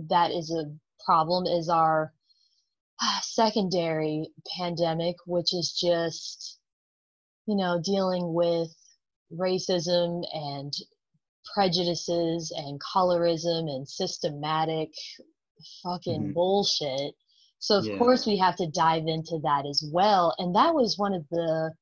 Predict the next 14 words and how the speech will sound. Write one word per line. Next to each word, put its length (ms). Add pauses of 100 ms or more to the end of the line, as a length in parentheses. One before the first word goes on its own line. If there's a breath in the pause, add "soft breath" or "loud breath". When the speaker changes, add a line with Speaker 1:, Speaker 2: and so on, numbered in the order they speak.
(680)
Speaker 1:
the 140
things 280
that 180
was 140
brought 280
to 120
my 260
attention 680
by 180
my 320
quote 220
unquote 380
dirty 340
uncle. 580